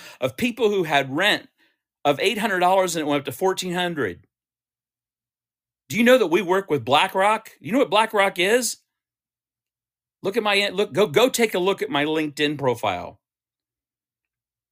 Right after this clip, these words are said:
We were buying up neighborhoods with, with hedge funds.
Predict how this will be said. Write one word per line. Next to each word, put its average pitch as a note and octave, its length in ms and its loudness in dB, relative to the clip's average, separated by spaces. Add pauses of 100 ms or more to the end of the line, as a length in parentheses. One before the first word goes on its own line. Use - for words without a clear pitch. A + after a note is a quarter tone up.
(380)
We G#3 80 -2
were B3 80 2
buying A3 320 4
up F#3+ 120 -2
neighborhoods F3+ 680 2
with, C3+ 220 -6
with D3+ 200 -4
hedge G3+ 340 0
funds. G#2 560 -4